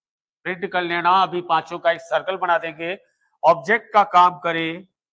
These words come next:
तो उसके साथ, उसके साथ केवल, केवल that आएगा, केवल वो लगाना है, ऐसे नहीं का option है क्या, that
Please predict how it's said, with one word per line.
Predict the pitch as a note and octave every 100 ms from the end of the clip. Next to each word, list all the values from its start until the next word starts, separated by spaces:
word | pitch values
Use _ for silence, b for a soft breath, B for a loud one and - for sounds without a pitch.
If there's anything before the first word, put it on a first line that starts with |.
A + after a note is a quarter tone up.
| _ _ _
तो | G3 F#3 E3+ F3+ F3 _ _ _ _
उसके | F#3 F#3+ - G#3
साथ, | G3+ F3 E3 E3 - - _ _ _ _ _ _ _ _ _ _ _ _ _ _ _ _ _ -
उसके | F#3 - A3+
साथ | A3 F#3 E3+ F3+
केवल, | - - - F#3+ A3+ A#3 A3
केवल | A3+ - F#3 F#3 G3 F#3+
that | D#3 E3 F3+ - D3+
आएगा, | D3 C#3+ C#3 C#3
केवल | B2+ - E3 F#3 G3
वो | F#3+
लगाना | F3+ E3+ E3+ F3
है, | D#3 D3+ B2+ B2+
ऐसे | D3 E3+ F3+
नहीं | G3 G#3
का | A3
option | G3 E3+ - F#3
है | E3 D#3+
क्या, | D#3+ C#3+ B2+ _ _ _ _ D3 E3
that | E3 E3